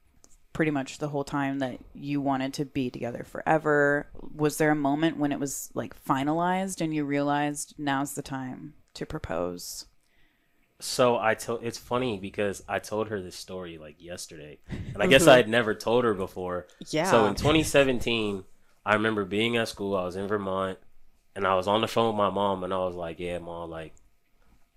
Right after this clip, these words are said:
Speaker 2: I guess I just been thinking about it a lot that week." And I was like, "Mom, like, I wanna propose. Like, I wanna marry her. Like,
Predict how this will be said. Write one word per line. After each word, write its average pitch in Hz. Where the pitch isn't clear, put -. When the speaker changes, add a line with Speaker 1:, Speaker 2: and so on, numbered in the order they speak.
Speaker 2:
I 87
guess 90
I 90
just 87
been 82
thinking 101
about 95
it 95
a 95
lot 95
that 98
week." 95
And 92
I 87
was 85
like, 80
"Mom, 87
like, 85
I 92
wanna 98
propose. 104
Like, 82
I 85
wanna 92
marry 92
her. 85
Like, 80